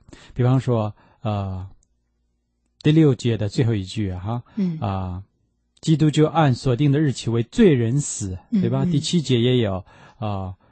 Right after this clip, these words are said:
Speaker 1: 呃，为朋友、为义人死有怎么样的，为人人死有怎么样的哈。第八节又提到基督在我们还做罪人的时候为我们死。那第九节提到耶稣基督的血，即靠着他的血称义，对不对？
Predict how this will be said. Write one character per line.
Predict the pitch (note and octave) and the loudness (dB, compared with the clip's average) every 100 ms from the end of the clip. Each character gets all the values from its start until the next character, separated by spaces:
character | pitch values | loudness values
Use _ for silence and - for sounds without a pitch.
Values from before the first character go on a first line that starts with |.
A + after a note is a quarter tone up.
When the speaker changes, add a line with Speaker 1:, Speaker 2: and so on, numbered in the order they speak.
| _ - | _ -14
Speaker 1:
呃， | A2 | -8
为 | A2 C3 | -2 -2
朋 | - A#2+ C#3 | -2 0 2
友、 | A#2+ A2+ | 2 2
为 | C#3 | 0
义 | D3+ E3 | 2 4
人 | C3+ C3+ | 4 2
死 | C#3 - G#2+ G2 G2 | 0 -4 -6 -6 -4
有 | G#2+ A#2+ A2+ _ _ | -2 -2 -4 _ _
怎 | - G2+ | -8 -4
么 | G#2+ | -2
样 | A2 G#2 | -2 -2
的， | |
为 | A2+ C3 | -2 0
人 | A2+ C#3 | 0 2
人 | C#3 C#3 | 2 2
死 | - G#2+ G#2 | -2 -6 -4
有 | G#2+ | -4
怎 | - G2+ | -4 -6
么 | |
样 | G2+ F#2+ | -6 -6
的 | F#2+ | -10
哈。 | A#2+ - - | -12 -14 -6
第 | B2+ | -6
八 | - C#3 C#3+ | 2 2 4
节 | B2+ | 2
又 | A2+ | 0
提 | A2+ - G#2+ | -2 -4 -6
到 | G2+ | -4
基 | G2+ C#3 | -4 -4
督 | B2 | -2
在 | A#2 B2+ | 0 0
我 | |
们 | G#2 | 0
还 | G2 G#2+ | -2 -2
做 | B2 | -2
罪 | - G#3+ | 4 4
人 | C3 | 6
的 | A#2 | 2
时 | A2 G#2+ | -2 -4
候 | G2+ - - | -6 -8 -8
为 | F#3 F#3 | 2 4
我 | C3 G#2 | 4 2
们 | G2+ B2 | 0 -2
死。 | - - G2 - _ - - | -2 -8 -12 -14 _ -20 -6
那 | A#2+ | -4
第 | A2+ D3+ | 0 0
九 | C3 G#2+ | 2 0
节 | - A#2 B2 | 0 0 0
提 | - A2 | -2 -2
到 | A#2 G#2+ | -2 0
耶 | B2 C3 | 2 2
稣 | C3 | 0
基 | - C#3+ | -2 -2
督 | C3+ | 0
的 | D3 | 2
血， | C#3 - A2 - _ _ - | 0 -2 -4 -6 _ _ -6
即 | C3+ | -4
靠 | B2+ - D3 | -2 2 2
着 | A#2+ | 2
他 | A#2 F#3 | 0 0
的 | F3+ | 2
血 | D#3 - G#2 | 0 0 -4
称 | - C3 C#3 | -2 0 2
义， | D3 A2+ A2+ _ | 2 0 -4 _
对 | - | -8
不 | A#2 | -4
对？ | C3+ | -4